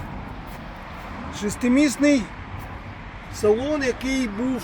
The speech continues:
самим-самим продаваємим. Два, два, два. Комфортні капітанські сидіння задні. На цій саме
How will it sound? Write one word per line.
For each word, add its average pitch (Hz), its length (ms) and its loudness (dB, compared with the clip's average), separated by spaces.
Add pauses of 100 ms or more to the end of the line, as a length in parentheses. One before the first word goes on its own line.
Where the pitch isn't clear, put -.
самим-самим 233 920 4
продаваємим. 214 720 8
Два, 226 220 8
два, 220 220 6
два. 196 300 6
Комфортні 233 600 4
капітанські 208 640 2
сидіння 196 480 4
задні. 160 400 2 (960)
На 196 140 2
цій 294 280 2
саме 240 380 6